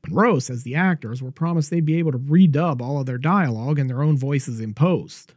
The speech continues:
But since the film ran over budget and took longer to shoot than originally scheduled, Coetzee was overridden and they used different voice actors. This is one of the rare things Munro dislikes about Star Crash.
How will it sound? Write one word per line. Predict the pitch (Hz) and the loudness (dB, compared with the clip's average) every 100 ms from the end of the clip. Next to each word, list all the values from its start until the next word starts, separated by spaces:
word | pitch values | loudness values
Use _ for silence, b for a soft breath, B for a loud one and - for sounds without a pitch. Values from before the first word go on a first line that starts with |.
| _ | _
But | - 185 147 | 0 0 2
since | 139 123 | -2 -4
the | 127 | -2
film | 208 208 | 0 2
ran | 208 202 | 0 0
over | 175 | 0
budget | 127 240 226 180 190 | 0 0 0 0 0
and | 180 151 | 4 4
took | 143 131 | 4 0
longer | 147 147 | 0 -2
to | 113 | -4
shoot | - 202 165 | -2 -2 0
than | 131 | -2
originally | 135 160 127 123 | 0 0 0 -4
scheduled, | - 247 214 147 147 151 165 | -4 0 2 2 0 -2 -4
Coetzee | - 208 - 127 | -4 -4 -4 -4
was | 127 | 0
overridden | 156 131 165 269 180 170 175 | 0 0 0 0 0 0 0
and | 151 156 | 0 0
they | 156 | 0
used | 156 160 135 _ | 0 0 -2 _
different | 151 185 123 82 | 2 2 0 -10
voice | 87 78 - | -14 -12 -12
actors. | 87 80 - - 50 - - _ - | -12 -14 -16 -18 -18 -20 -20 _ 4
This | 202 190 - | 6 6 2
is | 120 | 0
one | 156 151 | 0 0
of | |
the | 123 | 0
rare | 147 202 160 | 0 2 0
things | 117 123 123 | -2 -6 -6
Munro | 120 131 143 | -4 0 -2
dislikes | 107 143 143 135 117 - | -2 -4 -4 -8 -8 -10
about | 110 107 | -12 -12
Star | - 160 165 | -6 -2 -2
Crash. | 151 82 82 - - - | -2 -8 -20 -20 -20 -20